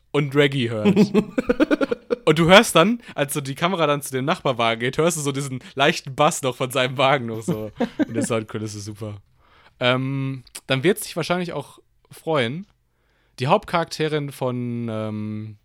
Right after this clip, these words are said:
Speaker 1: Redline. Hilf mir mal kurz.
Speaker 2: Alter, das ist Jahre her, wo ich das geschaut hab. Boah, das weiß ich doch nicht die Namen mehr.
Speaker 1: Sono-, Sonoche McLaren oder sowas.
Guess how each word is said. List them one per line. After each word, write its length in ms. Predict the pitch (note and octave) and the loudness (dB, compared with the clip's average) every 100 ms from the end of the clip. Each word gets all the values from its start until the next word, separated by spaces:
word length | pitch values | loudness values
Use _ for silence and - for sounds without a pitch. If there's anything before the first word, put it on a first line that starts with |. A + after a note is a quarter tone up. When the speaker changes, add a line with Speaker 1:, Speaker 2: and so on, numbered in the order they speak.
| _ | _
Speaker 1:
Redline. 640 | A#2+ B2+ A2+ G#2 G2+ G2 G2 _ _ _ _ _ _ _ _ - | -4 -4 -4 -6 -6 -10 -16 _ _ _ _ _ _ _ _ -10
Hilf 180 | B2 | -8
mir 60 | A#2+ | -6
mal 120 | A2 | -6
kurz. 420 | G2+ G#2+ G2+ - _ _ _ _ _ _ _ _ _ _ | -6 -8 -10 -16 _ _ _ _ _ _ _ _ _ _
Speaker 2:
Alter, 200 | - G2 - | -10 -10 -8
das 240 | - - | -8 -8
ist 60 | - | -4
Jahre 260 | A#2+ B2+ | 0 0
her, 120 | A#2+ A2 | 0 -2
wo 40 | |
ich 80 | A#2+ | -4
das 120 | - | -10
geschaut 200 | - A2+ | -6 -6
hab. 160 | G2+ - | -8 -8
Boah, 120 | G#2+ | -10
das 120 | - - | -10 -16
weiß 320 | G#2 A#2+ A#2+ | -16 -14 -12
ich 120 | A#2 | -8
doch 100 | B2+ | -6
nicht 220 | A2+ - A2 | -8 -8 -8
die 60 | |
Namen 260 | A#2 B2+ A#2 | -4 -2 -2
mehr. 260 | G#2+ G#2+ - _ _ _ - - | -4 -10 -14 _ _ _ -16 -14
Speaker 1:
Sono-, 720 | - - C#3+ D3+ D3+ D3 C#3+ - _ | -8 -4 -2 -2 -4 -6 -8 -14 _
Sonoche 1120 | - C#3 C#3 C3 - C#3 C3+ C3 C3 B2+ B2+ - - | -12 -8 -8 -8 -8 -4 -2 -2 -2 -4 -8 -14 -10
McLaren 600 | A#2+ - A#2 A#2+ A2 G#2 | -8 -4 0 0 0 -4
oder 220 | G2+ G2 | -6 -8
sowas. 480 | G2+ G2 G2 - | -8 -10 -10 -14